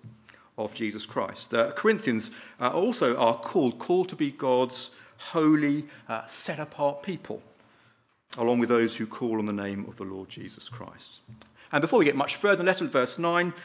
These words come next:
Paul describes the Corinthians as those called into fellowship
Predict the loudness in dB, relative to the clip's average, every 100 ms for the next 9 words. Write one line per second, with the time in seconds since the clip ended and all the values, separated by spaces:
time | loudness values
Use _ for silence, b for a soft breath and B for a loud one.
0 | B -4 -2 -2 0 0 0 -2 0 0
1 | 0 -2 -2 -2 0 0 -2 -10 -10 -4
2 | -2 -2 -4 -8 -8 -14 -12 -10 -6 -6
3 | -6 -8